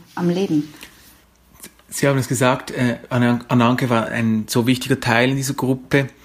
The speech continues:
Speaker 2: dass, obwohl oder vielleicht weil sie offensichtlich in ihrem Leben auch schon geflohen ist, auch von den anderen irgendwie geflohen ist oder jedenfalls geografisch. Und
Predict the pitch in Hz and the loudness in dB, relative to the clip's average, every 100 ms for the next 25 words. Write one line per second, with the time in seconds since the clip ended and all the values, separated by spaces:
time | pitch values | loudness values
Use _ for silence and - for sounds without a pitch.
0 | - _ 123 127 - - 143 113 123 131 | -20 _ 2 4 2 0 0 4 6 6
1 | 170 160 127 135 120 - 117 113 139 170 | 6 4 2 2 2 2 2 4 2 2
2 | 175 143 131 - - 139 139 151 135 175 | 0 -2 -4 -8 -4 -2 0 0 2 0
3 | - 175 - - - - _ _ - 127 | 0 -4 -6 -20 -20 -20 _ _ -4 0
4 | 127 120 131 139 - - - - - - | 2 2 2 -2 -8 -14 -20 -20 -20 -20
5 | - _ - - 127 - 127 120 - 117 | -20 _ -16 -4 -2 0 -2 -2 2 4
6 | 120 165 180 185 - - - - - - | 4 4 2 0 -4 -12 -18 -16 -16 -18
7 | - - 131 123 - - - - 117 117 | -20 -6 -4 -2 -6 -10 -10 -2 0 0
8 | 110 117 170 196 185 180 185 175 160 151 | 0 0 0 0 2 2 2 0 2 4
9 | 170 180 180 135 127 127 123 - 127 123 | 6 4 0 -2 -2 -2 -6 -4 -2 -2
10 | 113 110 147 170 165 - - - - _ | 0 0 0 -4 -6 -10 -18 -20 -20 _
11 | - 123 | -4 -4